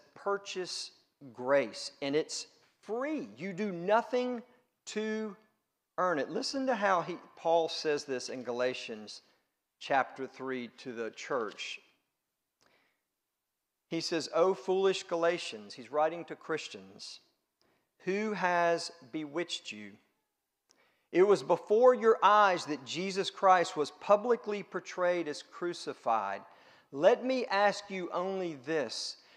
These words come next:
Did you receive the Spirit by works of the law or by hearing with faith? Are you so foolish, having begun by the Spirit,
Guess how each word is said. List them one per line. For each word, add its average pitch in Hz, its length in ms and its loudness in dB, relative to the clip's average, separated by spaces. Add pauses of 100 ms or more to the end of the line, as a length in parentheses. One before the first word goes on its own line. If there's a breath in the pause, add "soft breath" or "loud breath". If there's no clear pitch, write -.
(140 soft breath)
Did 151 180 -4
you 185 240 -4
receive 226 640 -2
the 240 100 -2
Spirit 196 640 0
by 147 180 10
works 170 500 4
of 220 140 2
the 233 120 4
law 127 460 2 (380 loud breath)
or 156 220 4
by 143 360 4 (440)
hearing 151 500 -2
with 135 140 -4
faith? 196 540 2
Are 175 140 8
you 190 160 -6
so 190 280 0
foolish, 254 580 2
having 180 400 2
begun 175 460 2
by 247 220 4
the 220 80 -2
Spirit, 160 500 -2